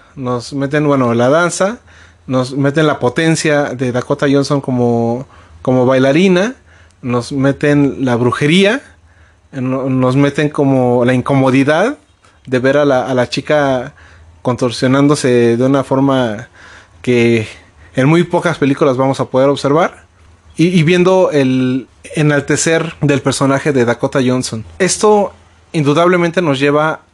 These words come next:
a la época de, de, de la Italia de los, de los setenta,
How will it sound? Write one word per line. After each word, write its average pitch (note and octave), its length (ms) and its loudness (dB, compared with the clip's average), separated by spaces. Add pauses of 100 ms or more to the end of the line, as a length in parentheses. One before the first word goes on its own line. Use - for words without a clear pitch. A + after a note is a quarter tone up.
a B2+ 280 -2
la C3 180 0
época C#3+ 500 -2
de, B2 460 -2 (140)
de, B2+ 420 -4
de C3 120 -2
la C3+ 100 2
Italia D#3 500 0
de C#3+ 80 2
los, - 400 -4
de C3 140 -2
los B2 140 0
setenta, C#3+ 580 -4